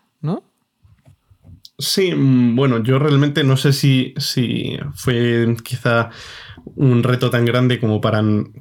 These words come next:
Speaker 2: que esa fuese la decisión única de no lanzar una generación, eh, anterior de iPad con,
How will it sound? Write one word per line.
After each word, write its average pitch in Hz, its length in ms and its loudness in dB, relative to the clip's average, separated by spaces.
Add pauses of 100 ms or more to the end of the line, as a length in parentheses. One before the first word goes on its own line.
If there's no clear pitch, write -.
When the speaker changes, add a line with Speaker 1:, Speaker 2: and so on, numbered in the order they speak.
Speaker 2:
que 117 220 0
esa 113 340 0
fuese 113 580 -2
la 110 540 2
decisión 117 500 0
única 117 300 0
de 110 140 0
no 117 240 2
lanzar 110 360 0
una 113 140 0
generación, 113 800 0
eh, - 220 -6
anterior 110 440 0
de 113 160 0
iPad 117 280 -2 (500)
con, 113 600 0